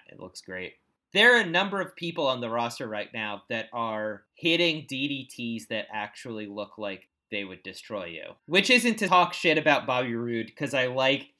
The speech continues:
his simple throwback D D T.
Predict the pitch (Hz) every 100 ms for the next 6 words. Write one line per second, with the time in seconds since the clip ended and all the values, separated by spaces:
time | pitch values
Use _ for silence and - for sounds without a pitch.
0 | _ - 143 117 - 151 123 131 117 120
1 | 117 113 123 123 120 135 123 127 120 147
2 | 139 139 147